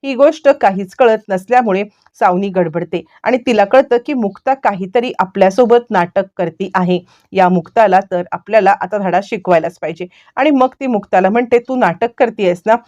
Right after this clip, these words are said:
तू मला अडकवण्यासाठी हे करतेस ना, तुझ्या अंगात मिहिकाचं भूतबीत काही येत नाहीये." यावरती मुक्ता म्हणते, "का मारलंस मिहूला, कसं मारलंस?" यावरती सावनी म्हणते, "ते तुलाच मी करून दाखवते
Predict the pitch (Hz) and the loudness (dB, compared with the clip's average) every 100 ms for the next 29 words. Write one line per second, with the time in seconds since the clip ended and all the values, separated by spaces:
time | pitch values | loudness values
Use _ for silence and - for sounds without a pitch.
0 | _ _ 269 240 214 220 190 220 240 269 | _ _ 2 4 4 2 0 -2 -2 -2
1 | 285 277 247 214 190 - 190 240 240 - | -4 -2 -4 0 -2 -2 -4 0 0 0
2 | _ - 269 302 339 294 277 269 220 208 | _ -8 0 2 4 2 2 0 -6 -4
3 | 190 262 269 247 196 180 165 240 226 - | 0 0 2 0 4 2 2 -4 -4 -6
4 | 180 190 180 180 - 190 170 170 - _ | -6 -4 -4 -6 -2 -2 -2 -6 -10 _
5 | - 180 165 185 208 196 - 190 202 214 | -4 -2 -2 -2 -2 -2 -2 -4 -2 0
6 | 233 - 226 262 214 190 196 202 180 185 | -2 2 0 0 -4 -4 -10 -8 -6 -2
7 | 196 208 _ _ 277 277 339 302 196 185 | -2 -4 _ _ -2 0 0 2 0 -4
8 | 202 _ 202 170 175 202 208 208 156 180 | -8 _ -4 -2 -2 -6 -6 0 0 0
9 | 180 208 220 226 226 214 208 208 220 233 | -2 -4 -2 -2 0 0 2 2 2 -2
10 | 220 196 196 180 180 202 190 | 0 0 0 -2 -2 -4 -2